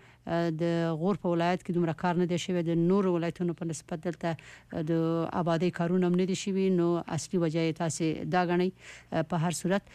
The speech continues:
معلومات خو تاسې ورکړل. ستاسې درې وړو مېلمنو په اجازه زه غواړم د یو اوریدونکي سوال واورم چې دوی څه وایي. که د سیمې نه چا ټلیفون کړی وي خو لا به ښه وګورو چې د دوی نظر څه دی. ستاسې سره هم نظر دی او که بل څه وایي. مهرباني وکړئ، تاسې چا ځای نه ټلیفون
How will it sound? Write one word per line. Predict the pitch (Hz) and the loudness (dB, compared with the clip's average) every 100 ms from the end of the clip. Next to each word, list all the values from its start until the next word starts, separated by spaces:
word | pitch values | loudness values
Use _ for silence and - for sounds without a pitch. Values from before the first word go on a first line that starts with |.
| - - 175 | -20 -6 0
معلومات | 165 175 175 | 2 2 0
خو | - | -2
تاسې | 170 165 - 185 | -4 -4 -2 -2
ورکړل. | 190 202 190 - - - | -2 -4 -6 -12 -14 -8
ستاسې | 165 262 240 233 190 | 0 0 2 0 2
درې | 247 277 | 2 4
وړو | 254 247 | 4 2
مېلمنو | 226 214 220 220 | 2 2 0 0
په | 214 | 0
اجازه | 175 180 175 196 | 0 0 2 0
زه | 180 | 2
غواړم | 185 196 196 | 2 2 0
د | 185 180 | 0 2
یو | |
اوریدونکي | 175 170 180 285 277 220 | 2 2 2 2 2 -2
سوال | 220 196 | 0 0
واورم | 190 190 190 196 | 0 0 0 -2
چې | - 175 | -2 -2
دوی | 220 190 | 0 0
څه | 180 | 0
وایي. | 151 143 - | 0 -2 -4
که | - | -4
د | 180 - | -4 -2
سیمې | 240 233 | 0 2
نه | 226 | 0
چا | 226 | 0
ټلیفون | 208 220 190 - 220 | 0 -2 -4 -2 0
کړی | 226 214 | 2 0
وي | 220 | 0
خو | - 208 | -2 0
لا | 196 208 | 2 2
به | 226 | 2
ښه | - 226 220 - - - | -2 -2 -4 -8 -8 -2
وګورو | 196 208 175 | 0 0 0
چې | 180 | 0
د | 180 | 2
دوی | 196 | 2
نظر | 180 151 | 2 2
څه | 151 - 160 | -2 -4 -4
دی. | 151 | -6
ستاسې | - 202 190 190 | -2 -2 0 0
سره | 196 175 | 0 2
هم | 165 | 2
نظر | 165 214 240 | 2 2 2
دی | 269 | 2
او | 254 | 2
که | 180 190 175 | 2 0 0
بل | 160 220 | 0 0
څه | - | 0
وایي. | 143 - - _ _ _ _ | -4 -6 -16 _ _ _ _
مهرباني | 208 208 214 247 | 0 2 4 2
وکړئ، | 269 262 240 | 2 0 0
تاسې | 247 220 - | 0 0 0
چا | 240 | 0
ځای | 226 | 0
نه | 220 | 0
ټلیفون | 214 190 254 | 0 -2 -2